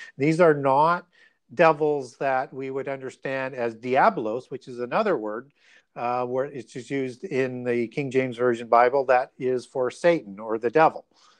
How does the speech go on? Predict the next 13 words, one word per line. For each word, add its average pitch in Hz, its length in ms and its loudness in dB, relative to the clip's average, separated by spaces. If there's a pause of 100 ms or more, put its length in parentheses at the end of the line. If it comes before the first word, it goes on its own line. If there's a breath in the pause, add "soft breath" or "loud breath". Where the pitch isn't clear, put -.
(300 soft breath)
And 120 380 -6
so 139 280 0
when 135 140 -2
you 139 100 0
look 170 220 2
at 143 240 2
the 131 80 -4
devil 156 320 4
as 135 140 -4
it's - 140 -20
applied 147 340 -2
to 117 40 -16
Satan, 165 540 -6